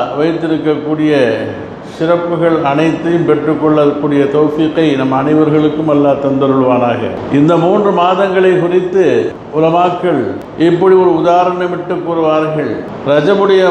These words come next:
மாதம் என்பது விதை விதைக்கக்கூடியத மாதத்தை போன்று ஒரு விதையை விதைக்கக்கூடிய மாதம். ஷாபானுடைய மாதம் என்பது தண்ணீர் பாய்த்து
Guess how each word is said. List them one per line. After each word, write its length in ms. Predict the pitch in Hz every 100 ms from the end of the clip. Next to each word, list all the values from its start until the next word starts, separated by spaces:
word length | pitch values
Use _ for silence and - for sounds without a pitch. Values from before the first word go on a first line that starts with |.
| 170
மாதம் 300 | 175 180 175 170
என்பது 380 | 175 175 180 151 151 180 - - - 135
விதை 280 | 160 170 196 175
விதைக்கக்கூடியத 840 | 170 180 180 180 - 170 170 165 156 147 123 127 147
மாதத்தை 480 | 160 165 160 160 139
போன்று 340 | 147 160 151 139 - - 143
ஒரு 140 | 143 143
விதையை 320 | 160 175 196 180
விதைக்கக்கூடிய 680 | 156 175 170 170 143 160 160 147
மாதம். 400 | 147 151 151 143 - - -
ஷாபானுடைய 640 | 170 170 185 202 202 190 185 175
மாதம் 300 | 170 170 170 170
என்பது 380 | 170 175 180 185 165 127 - - - - -
தண்ணீர் 520 | 151 180 190 185 185
பாய்த்து 480 | 165 165 160 185